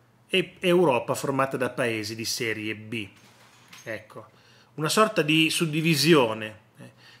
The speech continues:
di qua ci sono i paesi ricchi, quelli con la democrazia da prendere ad esempio, di là ci sono i paesi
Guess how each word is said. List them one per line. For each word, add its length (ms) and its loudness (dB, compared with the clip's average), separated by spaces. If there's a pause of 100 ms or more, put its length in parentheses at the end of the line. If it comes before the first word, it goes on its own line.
di 120 -8
qua 160 6
ci 100 -2
sono 220 0
i 60 -2
paesi 420 2
ricchi, 540 0
quelli 340 -4
con 160 -4
la 80 0
democrazia 680 -2
da 120 0
prendere 380 -2
ad 60 -2
esempio, 460 2
di 80 -4
là 160 2
ci 100 -6
sono 180 -6
i 40 -10
paesi 680 -4